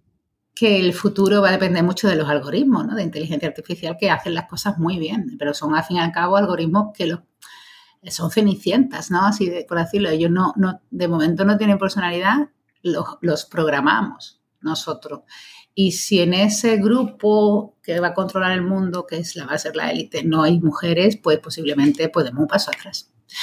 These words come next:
Y no lo digo por maldad, ¿eh? Eh, no creo que los hombres cuando programan o cuando hacen experimen-, o sea, hacen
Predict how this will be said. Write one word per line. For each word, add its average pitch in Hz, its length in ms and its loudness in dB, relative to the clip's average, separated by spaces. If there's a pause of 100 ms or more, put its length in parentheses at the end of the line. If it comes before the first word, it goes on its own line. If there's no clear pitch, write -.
(140)
Y 233 100 2
no 240 120 2
lo 269 80 2
digo 233 200 2
por 202 140 -2
maldad, 156 520 2
¿eh? 214 260 -6
Eh, 170 420 -6
no 180 120 -6
creo 208 180 -2
que 180 360 2
los 170 160 0
hombres 180 460 2 (1000)
cuando 165 760 0
programan 175 760 2
o 156 180 0
cuando 135 640 -2
hacen 156 400 -2
experimen-, 151 520 2
o - 40 -6
sea, 139 340 -4
hacen 147 580 0